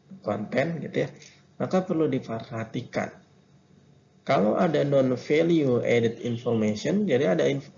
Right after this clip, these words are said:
kalau ada informasi yang tidak, tidak memiliki nilai guna di pusat arsip kita, maka kita bisa hilangkan gitu. Kita bisa remove, kita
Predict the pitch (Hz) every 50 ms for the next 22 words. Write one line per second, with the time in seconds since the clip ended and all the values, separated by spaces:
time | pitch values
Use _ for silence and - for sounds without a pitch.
0 | - - _ _ - - 143 160 185 175 160 156 143 127 131 131 127 147 139 139
1 | - 151 139 139 151 180 208 - - 233 226 220 220 175 143 123 113 - - -
2 | - - - - - - 139 123 135 131 - - 135 139 147 143 147 156 165 165
3 | 160 - - 139 131 127 123 117 113 117 117 113 110 110 120 110 107 110 107 110
4 | 123 185 - - - - - - - - - - - - - - - - _ _
5 | _ _ _ _ - _ _ _ _ _ _ _ _ _ _ - 131 127 127 120
6 | 117 113 - - 131 - - - - - - - 123 120 - - - - - 151
7 | 180 185 160 143 190 220 - - - - - - 120 - - - - 135 131 135
8 | 135 - 156 139 143 147 151 160 185 220 - 156 151 156 143 131 - - 196 -
9 | - - - _ - _ _ - - _ _ _ _ _ - - 139 135 - -
10 | 139 156 175 180 156 143 165 - - - - _ - - - - _ _ - _
11 | _ _ - - _ - - - _ _ _ - _ _ _ - - -